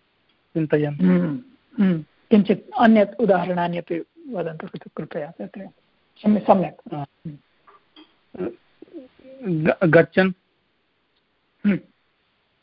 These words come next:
Speaker 1: गच्छन् वदति। निरन्तक-,
Speaker 2: हाँ।
Speaker 1: निरन्तरकालः चेत्?
Speaker 2: हम्म। समीचीनं, समीचीनं। स्वस्य भाषया वदतु किञ्चित्, उदाहरणस्य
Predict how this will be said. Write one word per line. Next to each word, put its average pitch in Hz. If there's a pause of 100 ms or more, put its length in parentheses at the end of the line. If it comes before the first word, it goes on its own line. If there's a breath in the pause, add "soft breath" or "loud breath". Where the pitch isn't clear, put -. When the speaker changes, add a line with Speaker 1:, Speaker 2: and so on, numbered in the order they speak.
(460)
Speaker 1:
गच्छन् 156
वदति। 143 (1300)
निरन्तक-, 170
Speaker 2:
हाँ। 208
Speaker 1:
निरन्तरकालः 170
चेत्? - (960)
Speaker 2:
हम्म। 190 (2000)
समीचीनं, 170 (280)
समीचीनं। 180
स्वस्य 240
भाषया 208
वदतु 165
किञ्चित्, 175 (180)
उदाहरणस्य 185